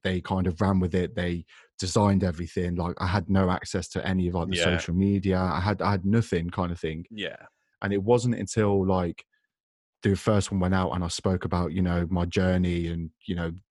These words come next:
Speaker 1: what I'd been through, like, in January, 'cause it was the first, that was the first time I'd actually told a
Speaker 2: Yeah.
Speaker 1: lot of my friends that that was the p-, even s-, family, that that was the position that I was in.
Speaker 2: Yeah.
Speaker 1: And, um, w-, the response we got was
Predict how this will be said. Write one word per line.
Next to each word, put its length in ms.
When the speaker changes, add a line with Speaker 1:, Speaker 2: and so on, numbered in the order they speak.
Speaker 1:
what 340
I'd 140
been 180
through, 240
like, 220
in 120
January, 840
'cause 120
it 60
was 120
the 60
first, 340
that 140
was 100
the 80
first 260
time 140
I'd 120
actually 400
told 560
a 80
Speaker 2:
Yeah. 100
Speaker 1:
lot 120
of 120
my 120
friends 520
that 140
that 200
was 160
the 80
p-, 180
even 260
s-, 160
family, 500
that 80
that 180
was 100
the 80
position 340
that 80
I 40
was 140
in. 260
Speaker 2:
Yeah. 220
Speaker 1:
And, 140
um, 340
w-, 140
the 100
response 520
we 80
got 260
was 240